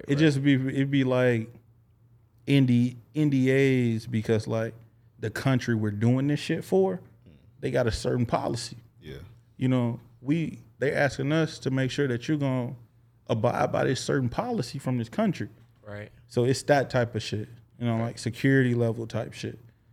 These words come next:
Speaker 1: It ain't nothing to be like, "Hey, when you go in this party, put your phone in that bowl
Speaker 3: <laughs>
Speaker 1: and don't worry about shit else."
Speaker 2: Straight up.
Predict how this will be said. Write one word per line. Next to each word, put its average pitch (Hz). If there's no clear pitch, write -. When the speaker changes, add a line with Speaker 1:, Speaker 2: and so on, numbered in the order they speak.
Speaker 1:
It 117
ain't 117
nothing 120
to 113
be 113
like, 117
"Hey, 107
when 101
you 101
go 107
in 110
this 107
party, 139
put 107
your 107
phone 113
in 110
that 107
bowl 127
Speaker 3:
<laughs> -
Speaker 1:
and 107
don't 104
worry 120
about 110
shit 123
else." 123
Speaker 2:
Straight 117
up. 123